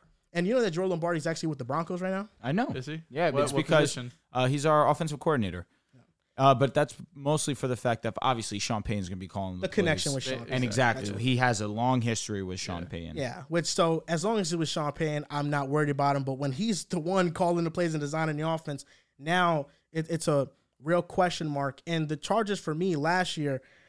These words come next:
Speaker 1: I just feel like when you look at their success in different groupings and what worked and what didn't,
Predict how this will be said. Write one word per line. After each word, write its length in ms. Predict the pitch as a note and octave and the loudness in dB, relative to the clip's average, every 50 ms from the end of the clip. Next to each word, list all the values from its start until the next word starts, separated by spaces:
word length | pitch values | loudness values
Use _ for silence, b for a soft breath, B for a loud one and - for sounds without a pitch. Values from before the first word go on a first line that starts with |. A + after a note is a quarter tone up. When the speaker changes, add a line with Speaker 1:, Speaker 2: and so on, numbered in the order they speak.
| b b b - | b b b 0
Speaker 1:
I 100 | F#3 A3 | 0 0
just 240 | A#3 D#4 - - - | 0 0 -2 0 2
feel 140 | A#3 A3 | 2 2
like 320 | G3 F#3 F3 D#3+ C#3 - - _ _ _ _ _ _ _ _ _ _ _ _ - | 4 4 2 2 0 -4 -10 _ _ _ _ _ _ _ _ _ _ _ _ -4
when 160 | E3+ F3 F3+ | -2 0 0
you 120 | F3 E3 | 2 2
look 260 | D#3 F3+ A3 A3+ - B3 | 2 0 0 0 0 -2
at 100 | G#3 - | -2 0
their 160 | G3 F#3 E3+ | 0 -2 -2
success 760 | - - D#3 - - - - E3+ E3 D3+ C#3 - - - - _ _ _ _ _ _ _ _ - | -2 -4 -6 -6 -6 -4 -2 0 0 -2 -2 -4 -8 -10 -12 _ _ _ _ _ _ _ _ -6
in 160 | D#3+ D#3 C#3 | -6 -4 -2
different 420 | C3+ F3 F3 - - E3 D3 B2+ | 0 -2 -2 -2 -4 -6 -6 -6
groupings 600 | A#2+ C#3 D3 E3 E3 D#3 - D#3 D3 C#3+ C3+ C3+ | -6 -4 -2 0 0 -2 -2 -4 -4 -4 -2 -4
and 160 | D3 C3+ C3 | -4 -4 -2
what 200 | C3+ D#3 E3 - | -2 -2 -2 -2
worked 280 | D3+ D#3 D#3+ D#3 - D#3 | -4 -4 -4 -4 -4 -4
and 120 | C#3+ C#3 | -4 -2
what 220 | C#3+ D3+ C#3 B2+ A#2+ | -2 -4 -4 -6 -4
didn't, 340 | D3+ D3+ C#3+ C3+ C3 A#2+ | -2 -2 -2 -2 -4 -6